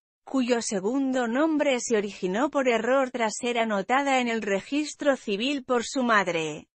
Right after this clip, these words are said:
Magdalena. La mujer no entendió lo que ella le dijo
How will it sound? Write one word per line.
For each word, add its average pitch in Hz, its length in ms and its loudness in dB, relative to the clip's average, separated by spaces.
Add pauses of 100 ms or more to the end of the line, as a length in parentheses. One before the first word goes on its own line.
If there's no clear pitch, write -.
(120)
Magdalena. 202 1040 0 (160)
La 214 280 2
mujer 254 540 -2
no 233 260 -2
entendió 233 720 0
lo 285 180 2
que 226 240 2
ella 294 300 0
le 233 140 0
dijo 175 840 -2